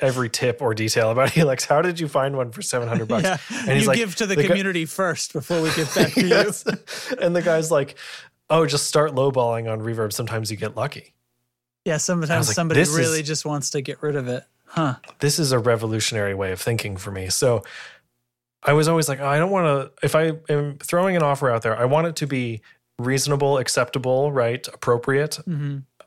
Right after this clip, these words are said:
Speaker 1: not insulting." But then I was like, "I don't know this person. I'm never gonna see them again in my life. So if I lowball,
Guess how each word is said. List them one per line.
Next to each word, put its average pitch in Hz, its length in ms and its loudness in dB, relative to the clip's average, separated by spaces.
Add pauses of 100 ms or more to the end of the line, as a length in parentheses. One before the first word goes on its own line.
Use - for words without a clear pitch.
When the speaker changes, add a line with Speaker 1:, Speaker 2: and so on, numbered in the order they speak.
(140)
Speaker 1:
not 131 460 4
insulting." 110 640 -2
But 104 120 -12
then 123 80 -2
I 120 40 2
was 117 120 2
like, 110 180 -2 (100)
"I 143 100 2
don't 165 180 0
know 95 140 -8
this - 160 -10
person. 98 380 -4
I'm 131 100 -2
never 139 220 0
gonna 139 160 0
see 143 160 0
them 131 180 0
again 127 220 0
in 123 80 -2
my 123 100 0
life. 131 320 0
So 110 160 2
if 95 80 0
I 143 140 4
lowball, 139 500 2